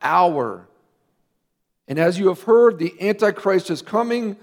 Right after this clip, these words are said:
so now many Antichrists have come. Therefore, we know it is the last hour." The end of all things is at hand. We are living in the last days, but Derek, my question to you,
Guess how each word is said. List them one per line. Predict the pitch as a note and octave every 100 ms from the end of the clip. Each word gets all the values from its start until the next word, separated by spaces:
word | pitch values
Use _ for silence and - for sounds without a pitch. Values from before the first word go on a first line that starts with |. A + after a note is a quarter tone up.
| _ _ _
so | - G3+ G3
now | F#3 G3
many | F3+ F3+ G#3+ A#3 G#3+ -
Antichrists | F#3+ F#3 F#3 F3+ F3 E3+ E3 - - _
have | - F#3 G3 F3+
come. | - G#3 D#3+ A2+ A2 - _ _ _ _ _
Therefore, | G#2+ E3+ A#3+ A#3 A3+
we | G3+ G#3+
know | G3+ F#3+ G#3+ G#3+
it | - F#3+
is | F#3+ F#3 E3 - _
the | C3 D#3
last | D#3 E3+ E3 -
hour." | F3 F#3+ D#3+ A2+ A2 - _ _ _ _ _ _ _ _ _ _ _ _ _ _ _ _ _ _ _ _ _ _ _ _ _ _ _ _ _ _ _
The | - A3 -
end | D4 D4
of | C4
all | C4 B3+
things | A#3+ C#4 B3 F#3+
is | A3
at | G3 F#3
hand. | G#3 D#3 G2+ G2 _ _ _ _ _ _
We | A#2+ D3+ C4+
are | C4+ B3+
living | B3+ A#3 G#3+ G3+
in | - A3+
the | A3 G3+
last | F#3+ F#3 D3+
days, | F#3 A#3+ F3 D#3
but | F#3+ E3+ _
Derek, | - G#3 G3+
my | F3+ F3
question | - A3+ A3 F3+ D#3 D#3
to | F3+
you, | A3+ B3+ D#3+